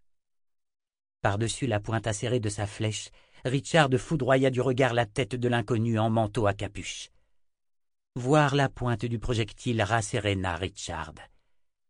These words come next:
Comme toutes les variantes de l'âme, celle-ci lui semblait familière et amicale. L'acier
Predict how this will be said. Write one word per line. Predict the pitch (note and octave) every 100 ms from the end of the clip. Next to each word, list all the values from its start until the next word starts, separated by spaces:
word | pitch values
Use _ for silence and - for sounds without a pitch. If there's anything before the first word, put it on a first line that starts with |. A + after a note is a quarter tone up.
| _ _
Comme | - G#2 G2+
toutes | G#2 C3+ -
les | A#2
variantes | G#2+ A2 A2+ A#2+ G#2+ G#2+
de | G#2
l'âme, | A2 A#2 A2 G2+ G#2 - _ -
celle-ci | - C3 A#2+ -
lui | C3+ B2
semblait | - C3 B2
familière | A#2 A#2 G#2+ G#2 G#2+ G2+
et | G2+ F#2+
amicale. | F#2+ F#2 - F#2 F2+ F2 - _ _ _ _ -
L'acier | A2 A#2+ A#2 - - A2+ A2 -